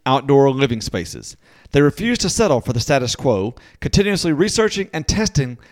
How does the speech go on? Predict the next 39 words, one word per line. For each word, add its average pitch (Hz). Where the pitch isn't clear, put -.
the 120
very 143
latest -
products 170
and 202
strategies 131
to 143
ensure 147
your 156
lawn 139
looks 135
better 147
than 147
the 143
other 135
guys. 67
With 131
technicians 202
trained 196
and 185
educated, 120
with 127
hours 151
of -
continuing 151
education 139
and 120
seminars 131
each -
year, 120
Green 190
King 185
is 151
committed 170
to 135
doing 139
everything 170
they 175
can 160